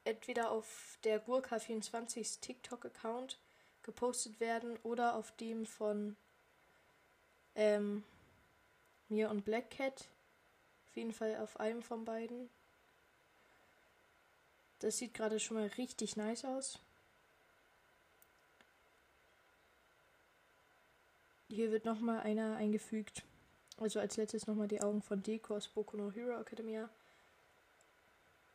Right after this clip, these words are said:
Ich krieg die ganze Zeit Nachrichten von WhatsApp. Aber ich hab meinen Klingelton ja aus, weil ich schlau bin.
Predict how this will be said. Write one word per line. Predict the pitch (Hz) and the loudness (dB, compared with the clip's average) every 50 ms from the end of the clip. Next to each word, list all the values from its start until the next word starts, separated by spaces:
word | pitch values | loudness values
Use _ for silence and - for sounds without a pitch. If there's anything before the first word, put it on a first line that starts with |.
| _ _ - - - | _ _ -20 -20 -20
Ich | - - | -12 -8
krieg | 214 196 | -8 -6
die | - 208 | -4 0
ganze | 208 202 208 - 214 | 0 0 0 0 -4
Zeit | - - 214 202 - - - - | -4 -4 -4 -4 -4 -8 -10 -6
Nachrichten | 208 202 214 214 - 233 220 - - 226 | -6 -4 -4 -4 -6 -8 -10 -10 -14 -14
von | 208 - 214 208 | -8 -4 2 4
WhatsApp. | 220 262 262 - 302 277 277 - - - - - - - - - | 4 4 4 4 2 0 0 -4 -12 -18 -18 -20 -20 -18 -2 2
Aber | - 233 247 240 | 6 8 8 8
ich | 240 - | 6 4
hab | 247 240 | 0 2
meinen | 220 214 208 | 4 4 2
Klingelton | - - 240 233 233 220 - - 220 | 2 2 2 2 2 2 2 2 2
ja | 202 202 208 | 2 2 2
aus, | 214 233 226 - | 2 0 0 0
weil | - 196 | -2 -2
ich | 185 - | -2 0
schlau | - 220 220 226 | 2 2 4 4
bin. | 214 226 220 220 220 | 4 2 2 0 0